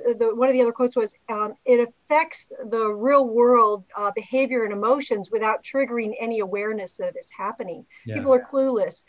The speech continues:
Speaker 1: that
Speaker 2: Mm.
Speaker 1: this is happening to them. And, uh, that's scary, and, but it's very real. I mean, we're all, we're all living it every day. My kids are. So that's why, uh, I think that it's interesting to start looking at it more and more in different ways.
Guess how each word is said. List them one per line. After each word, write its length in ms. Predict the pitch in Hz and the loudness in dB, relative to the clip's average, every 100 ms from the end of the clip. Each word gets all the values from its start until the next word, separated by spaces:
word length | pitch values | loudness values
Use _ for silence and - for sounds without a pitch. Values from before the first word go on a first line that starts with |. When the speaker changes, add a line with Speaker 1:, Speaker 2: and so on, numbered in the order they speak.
| - _ _ | -20 _ _
Speaker 1:
that 280 | 208 226 202 | -4 0 0
Speaker 2:
Mm. 40 | 214 | -2
Speaker 1:
this 160 | 214 | -8
is 120 | 220 | -10
happening 500 | - 226 233 233 214 196 | -6 0 0 0 -10 -6
to 200 | 254 247 | -4 -2
them. 220 | 214 202 _ _ _ _ - | -2 -6 _ _ _ _ -2
And, 400 | 240 240 233 240 | 0 0 2 4
uh, 320 | 226 220 226 | 4 4 2
that's 220 | 262 262 | 0 -2
scary, 800 | - - 214 208 220 339 392 539 254 | -6 -8 -4 -2 0 0 -2 -2 0
and, 360 | 247 233 233 | 0 0 -2
but 120 | 220 | -4
it's 140 | 240 - | -4 -2
very 300 | 277 349 311 | -4 -2 -2
real. 360 | 214 294 233 175 | 2 2 0 -6
I 20 | |
mean, 180 | 233 220 | -6 0
we're 200 | 254 254 | 4 6
all, 340 | 254 254 247 - | 6 4 0 2
we're 120 | 262 | 4
all 200 | 269 247 | 4 4
living 260 | 233 277 247 | 4 4 2
it 100 | 240 | 2
every 220 | 240 247 | 0 2
day. 140 | 254 | 2
My 160 | 214 180 | 0 -4
kids 340 | - 359 254 | -6 -8 -4
are. 280 | 220 165 175 | -2 -4 -6
So 360 | - 220 196 - - _ _ - | -8 -4 -4 -6 -14 _ _ -6
that's 240 | 262 - | -6 0
why, 360 | 254 240 226 214 | 2 2 0 -2
uh, 260 | 202 196 190 _ 190 - | -2 -4 -8 _ -16 -14
I 120 | 214 | -12
think 240 | 226 226 | -12 -12
that 180 | - 196 | -6 -6
it's 280 | 214 220 - - | -4 -8 -10 -10
interesting 480 | 240 233 - 214 202 | -10 -10 -12 -14 -12
to 60 | |
start 300 | - 196 - | -10 -10 -10
looking 320 | 214 208 220 | -12 -12 -10
at 140 | 196 185 | -6 -4
it 120 | 180 | -6
more 360 | 208 190 190 175 | -8 -8 -8 -8
and 80 | |
more 260 | 180 180 170 | -10 -10 -10
in 80 | 170 | -14
different 260 | - 170 | -16 -14
ways. 420 | 185 202 165 - | -10 -10 -10 -14